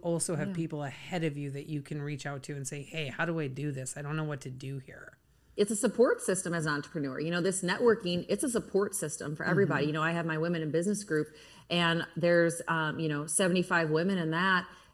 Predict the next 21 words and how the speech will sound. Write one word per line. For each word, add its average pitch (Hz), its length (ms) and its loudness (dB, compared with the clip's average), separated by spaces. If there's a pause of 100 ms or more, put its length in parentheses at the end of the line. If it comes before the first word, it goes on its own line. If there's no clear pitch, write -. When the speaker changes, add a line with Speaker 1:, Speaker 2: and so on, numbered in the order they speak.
Speaker 2:
And, 165 380 0
um, 151 380 2
we 214 140 10
all 190 240 4
help 170 280 2
each 175 160 2
other 160 240 0
out 165 360 6
and 147 260 0
promote 175 240 4
each 175 140 4
other's 160 180 2
businesses 160 400 -2
and 151 100 -6
things 170 220 -2
like 160 160 -2
that. 170 260 2
But 180 100 4
it's 170 160 0
nice 196 260 2
because, 170 400 0